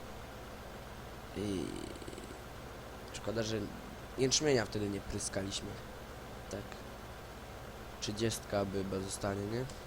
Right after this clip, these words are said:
Czy kupujemy jeszcze jeden opryskiwacz? Nie, no, jeden nam styknie. Po co kolejny? Szkoda, że mogłem tak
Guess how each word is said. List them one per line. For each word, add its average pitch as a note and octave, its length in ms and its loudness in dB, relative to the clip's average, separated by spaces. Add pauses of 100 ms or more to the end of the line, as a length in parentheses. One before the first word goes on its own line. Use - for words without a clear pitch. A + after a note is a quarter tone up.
(440)
Czy - 80 -6
kupujemy G#2+ 500 2
jeszcze G#2 240 2
jeden G2+ 220 2
opryskiwacz? G2+ 680 0 (1000)
Nie, G#2 260 4
no, G#2+ 80 4
jeden G2+ 280 2
nam G2 160 0
styknie. G2+ 460 -2 (680)
Po G#2 100 0
co G#2 160 -2
kolejny? G2+ 440 2 (2500)
Szkoda, B2+ 200 2
że B2 120 6
mogłem A#2 280 4
tak A2+ 120 0